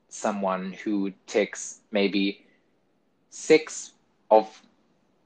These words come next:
the requirements you have, or maybe seven, but not to decline someone who is, like, not perfect in your eyes. Like, if you say, like, "This, I have these requirements and this person only has nine out of ten," I will say no.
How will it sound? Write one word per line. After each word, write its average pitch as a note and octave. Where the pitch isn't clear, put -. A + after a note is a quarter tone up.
the A2
requirements G2+
you G2+
have, F#2
or A2+
maybe G#2
seven, G2+
but A2+
not B2+
to G#2+
decline A2+
someone F#2+
who G2
is, G2+
like, F2+
not A#2
perfect G2
in F2+
your F2
eyes. E2
Like, A#2
if C#3
you D#3
say, B2+
like, A#2
"This, D3
I B2
have B2
these C#3
requirements B2
and A#2+
this A2+
person B2
only A#2
has A2
nine A#2
out G#2+
of G2
ten," G2+
I F#2
will F2+
say F2+
no. F2